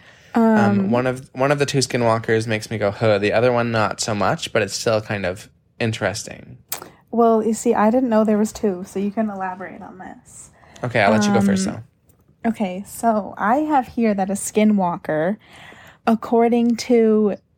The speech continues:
Speaker 2: the Navajo legend, is a shape, shape-shifting witches that disguise
Speaker 1: I think it's, is it
Speaker 2: themselves.
Speaker 1: Navajo?
Speaker 2: Oh, maybe.
Speaker 1: Sorry, I just, I feel like I've heard it.
Speaker 2: <laughs> I don't know
Speaker 1: Okay.
Speaker 2: how to say it.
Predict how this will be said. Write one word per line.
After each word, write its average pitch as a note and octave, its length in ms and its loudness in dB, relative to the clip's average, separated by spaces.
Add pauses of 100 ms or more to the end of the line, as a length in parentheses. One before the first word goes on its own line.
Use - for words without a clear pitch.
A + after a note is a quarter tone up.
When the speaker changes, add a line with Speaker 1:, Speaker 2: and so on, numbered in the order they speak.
Speaker 2:
the G3+ 160 2
Navajo F#3 680 2
legend, E3+ 520 -2
is - 220 -10
a F3 60 -6
shape, G#3+ 540 -2
shape-shifting A3+ 1200 0
witches F3 640 -2
that D#3+ 220 -8
disguise C#3+ 380 -6
Speaker 1:
I B2+ 60 2
think D3+ 160 2
it's, E3+ 160 0
is - 80 -8
it C#3+ 40 -2 (140)
Speaker 2:
themselves. C3 60 -4
Speaker 1:
Navajo? D3 640 2 (500)
Speaker 2:
Oh, G3 100 -4
maybe. D#3+ 520 -10 (560)
Speaker 1:
Sorry, F2+ 400 -2
I A2+ 140 0
just, B2+ 180 -2
I B2+ 60 2
feel B2 100 2
like B2 120 4
I've G#2 120 0
heard G2 180 -2
it. - 200 -8
Speaker 2:
<laughs> - 40 -12
I G3 120 0
don't F#3 120 -4
know F3 60 -6
Speaker 1:
Okay. F#3 80 -2
Speaker 2:
how D#3+ 80 -4
to - 100 -12
say D#3+ 260 -14
it. A3 80 -16